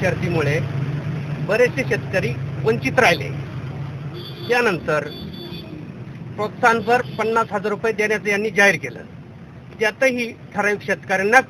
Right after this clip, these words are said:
ते पैसे मिळाले. अजूनही बरेच शेतकरी त्यापासून वंचित आहेत. जोपर्यंत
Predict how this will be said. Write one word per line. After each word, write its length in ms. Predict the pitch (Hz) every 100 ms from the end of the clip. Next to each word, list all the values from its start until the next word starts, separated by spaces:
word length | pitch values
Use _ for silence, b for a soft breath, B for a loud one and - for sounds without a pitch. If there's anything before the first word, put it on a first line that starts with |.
| 247
ते 60 |
पैसे 320 | - 202 196
मिळाले. 440 | 196 180 170 147 143 - - - - - - - - -
अजूनही 480 | 185 208 233 233 247 - - - -
बरेच 300 | 196 262 -
शेतकरी 380 | 233 - 226 214
त्यापासून 560 | 196 196 202 185 190 170
वंचित 280 | 185 170 262
आहेत. 200 | 202 156 - - - - - - - - - - - -
जोपर्यंत 520 | 240 269 240 202 160